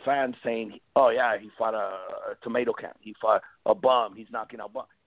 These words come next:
He's nineteen years old. That's what he's supposed to be fighting. But tomorrow, if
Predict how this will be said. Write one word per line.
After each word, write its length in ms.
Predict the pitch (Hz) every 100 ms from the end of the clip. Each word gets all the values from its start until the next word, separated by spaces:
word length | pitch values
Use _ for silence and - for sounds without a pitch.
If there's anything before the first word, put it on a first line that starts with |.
| -
He's 100 | 101
nineteen 540 | 107 120 123 - 127 117
years 240 | 117 113 107
old. 320 | 113 117 104 _
That's 180 | 110 - -
what 120 | 143
he's 140 | 120 -
supposed 400 | 110 - 120 -
to 60 | 117
be 180 | 110 107
fighting. 480 | - 120 131 117 85 - _ _ _ _ _ _ -
But 160 | 151 -
tomorrow, 640 | 147 127 139 175 151 139 160
if 140 | 131